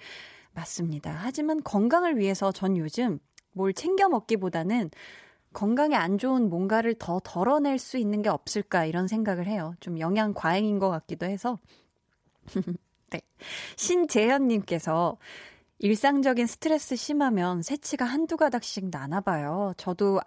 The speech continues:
아파트 엘리베이터에서 새치 뽑았어요." <laughs> 하셨는데, 어, 그거, <laughs> 아, 아파트 엘리베이터 안에, 어, 그 짧은 순간을 이용해서 새치를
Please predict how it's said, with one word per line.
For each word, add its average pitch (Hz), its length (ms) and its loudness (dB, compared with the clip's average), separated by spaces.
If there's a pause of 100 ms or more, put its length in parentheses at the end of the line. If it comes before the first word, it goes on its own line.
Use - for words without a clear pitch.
(160)
아파트 214 420 -4
엘리베이터에서 185 800 0
새치 277 300 -6
뽑았어요." 190 580 0
<laughs> - 0 -
하셨는데, 175 800 -2 (600)
어, 277 280 6
그거, 320 520 2
<laughs> 208 840 -4 (520)
아, - 100 4 (180)
아파트 311 340 2
엘리베이터 254 640 2
안에, 196 720 0 (480)
어, 220 160 -6
그 330 340 0
짧은 392 340 2
순간을 320 540 2
이용해서 220 720 2
새치를 285 420 -2